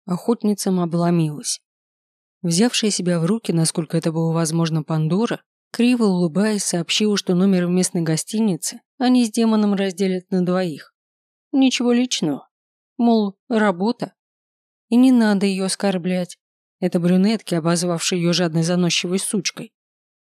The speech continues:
Она при исполнении служебных обязанностей. Харлей, казалось, слушал препирательства девушек в полуха.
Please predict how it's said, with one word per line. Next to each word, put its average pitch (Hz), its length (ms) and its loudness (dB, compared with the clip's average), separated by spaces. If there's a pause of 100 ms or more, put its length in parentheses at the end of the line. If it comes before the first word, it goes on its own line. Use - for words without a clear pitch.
(140)
Она 226 240 2
при 226 140 -2
исполнении 226 600 2
служебных 196 720 -2
обязанностей. 185 840 -4 (680)
Харлей, 180 420 2
казалось, 165 440 -2
слушал 208 480 0
препирательства 180 800 -2
девушек 190 480 -2
в - 80 -20
полуха. 190 600 -4